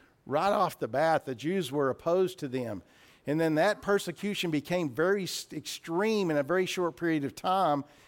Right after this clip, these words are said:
And the main instigator of that was someone that you and I know very well.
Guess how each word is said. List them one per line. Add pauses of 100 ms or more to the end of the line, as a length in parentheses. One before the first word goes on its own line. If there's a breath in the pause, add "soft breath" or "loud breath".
(100)
And
the
main
instigator
of
that
was
someone
that
you
and
I (300 soft breath)
know
very
well.